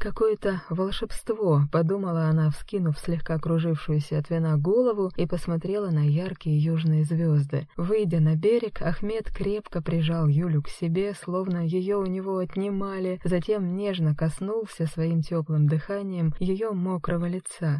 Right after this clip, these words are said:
а руки прошлись по Юлиной спине, пробуждая бабочек в животе. Потом, обхватив за талию, с невероятной силой сжали.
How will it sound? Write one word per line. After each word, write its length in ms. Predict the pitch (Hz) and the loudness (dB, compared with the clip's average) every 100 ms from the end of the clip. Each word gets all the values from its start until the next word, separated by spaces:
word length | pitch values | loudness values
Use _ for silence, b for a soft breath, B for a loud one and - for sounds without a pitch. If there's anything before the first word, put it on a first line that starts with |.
| - | 0
а 140 | 170 | -2
руки 260 | 196 254 185 | 0 -2 -4
прошлись 480 | 160 160 - 180 | -2 -2 -2 -6
по 140 | - 165 | -4 -2
Юлиной 420 | 156 151 151 143 | 0 2 4 2
спине, 520 | 143 - 175 185 220 - | 0 -4 -4 -4 -6 -2
пробуждая 560 | 180 170 165 180 190 160 156 | 0 0 0 -2 -4 -2 -2
бабочек 420 | 170 160 151 160 151 | 0 0 -2 -2 2
в 80 | |
животе. 640 | 147 160 170 160 - 147 127 - | 2 2 0 -4 -2 -2 -2 -6
Потом, 560 | - 160 - 208 196 165 | -4 -4 -2 0 0 -2
обхватив 600 | - 160 - 175 170 190 | -2 -4 -2 -4 -2 -2
за 200 | 156 151 | 0 0
талию, 440 | 151 202 196 175 160 | 0 -2 -2 0 -2
с 120 | - | -2
невероятной 640 | 180 175 180 185 196 175 170 | -4 -2 -4 -6 -4 -4 -4
силой 480 | - 156 151 151 | -4 -2 0 2
сжали. 680 | 151 151 156 160 139 131 120 | 2 2 2 2 2 0 -4